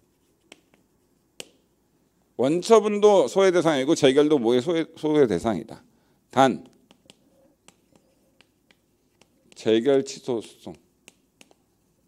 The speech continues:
음. 재결의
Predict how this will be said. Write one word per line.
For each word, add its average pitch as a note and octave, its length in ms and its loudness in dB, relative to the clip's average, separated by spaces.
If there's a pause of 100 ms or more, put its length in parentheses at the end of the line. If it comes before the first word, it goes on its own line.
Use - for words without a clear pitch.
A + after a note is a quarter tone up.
(280)
음. G#2+ 180 -12 (3250)
재결의 A#2 920 -2